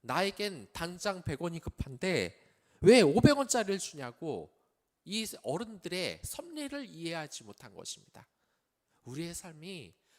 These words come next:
그런 것이 아닌가 한번 생각해 보시길 바라겠습니다. 내가 지금 당하고 있는 공화-, 고난, 이것이 힘들다고 생각을 하실지 모르겠습니다. 하지만 그 고난이 어쩌면은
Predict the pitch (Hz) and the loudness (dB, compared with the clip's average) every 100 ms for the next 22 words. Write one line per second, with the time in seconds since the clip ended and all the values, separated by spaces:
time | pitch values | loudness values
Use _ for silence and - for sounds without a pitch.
0 | _ - 220 233 226 - 202 - 127 156 | _ -6 -6 -6 -6 -6 -8 -14 -14 -12
1 | 196 185 160 139 139 - 202 196 - 156 | -14 -14 -16 -16 -16 -16 -16 -20 -20 -20
2 | 113 - - 92 - 101 104 98 - 90 | -12 -12 -12 -16 -18 -18 -12 -10 -10 -12
3 | 95 104 113 _ _ _ _ _ 110 135 | -20 -20 -20 _ _ _ _ _ -6 -4
4 | 180 - - 196 202 98 - _ _ - | -4 -6 -6 -6 -6 -10 -20 _ _ -12
5 | 170 196 226 233 196 151 175 185 185 160 | -4 -2 -2 -2 -4 -6 -10 -10 -12 -12
6 | 127 185 170 - - 147 180 117 - _ | -10 -8 -10 -14 -12 -4 -4 -4 -14 _
7 | _ _ _ - 147 190 - 220 147 - | _ _ _ -10 -6 -2 -2 -4 -8 -8
8 | _ _ - 302 294 302 254 226 226 254 | _ _ -12 -10 -6 -4 -4 -4 -8 -8
9 | 247 - 185 180 - 175 - 101 101 104 | -10 -8 -12 -8 -10 -8 -14 -12 -14 -12
10 | - - 87 - 120 _ _ _ _ _ | -12 -14 -18 -20 -20 _ _ _ _ _
11 | _ _ 214 - 196 208 127 82 _ _ | _ _ -8 -8 -4 -4 -6 -16 _ _
12 | _ _ 220 226 139 127 117 143 156 90 | _ _ -6 -4 -6 -6 -8 -10 -12 -14
13 | - _ _ _ - 120 - 170 131 139 | -18 _ _ _ -6 -4 -4 -6 -8 -12
14 | 185 90 | -14 -14